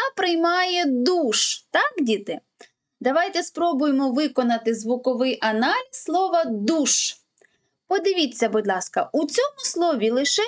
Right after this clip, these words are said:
один голосний звук, тому ми можемо одразу сказати, що слово на один склад.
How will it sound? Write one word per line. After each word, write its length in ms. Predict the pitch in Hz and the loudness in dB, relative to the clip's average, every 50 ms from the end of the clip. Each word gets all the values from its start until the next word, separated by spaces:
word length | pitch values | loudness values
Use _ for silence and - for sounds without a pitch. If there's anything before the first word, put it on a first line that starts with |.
| 480 _ - | -4 _ -2
один 600 | - 330 339 339 254 233 294 311 302 262 226 208 | 0 0 0 0 0 0 2 2 2 2 2 0
голосний 800 | 202 202 240 277 294 277 247 233 233 - - 220 214 202 196 | 0 0 2 2 2 2 2 0 -2 -2 -2 -2 -2 -2 -2
звук, 460 | 185 190 214 233 311 392 440 440 - - | -4 -4 -2 0 0 0 0 -2 -2 -2
тому 280 | 285 285 277 294 294 | 0 2 2 2 2
ми 160 | 269 269 269 | 2 2 2
можемо 440 | 254 254 262 262 233 247 240 240 233 | 2 2 2 0 2 2 2 2 2
одразу 400 | 233 226 226 233 226 226 214 214 | 0 0 2 0 0 0 0 -4
сказати, 640 | 202 - - 208 202 202 254 311 415 508 - - 494 | -6 -4 -2 -2 -2 0 0 0 0 0 -2 -4 -4
що 240 | - - - 240 226 | -4 -2 -2 -2 -2
слово 520 | 226 - 233 262 330 392 403 359 370 381 370 | -2 -2 0 0 2 0 0 0 0 2 2
на 320 | 277 233 240 254 262 262 | 2 2 2 2 0 0
один 420 | 247 240 190 175 214 220 233 226 220 | 0 0 0 0 0 0 0 -2 -2
склад. 560 | - - - - - 214 220 214 208 180 - | -4 -8 -10 -6 -2 0 2 2 0 0 -4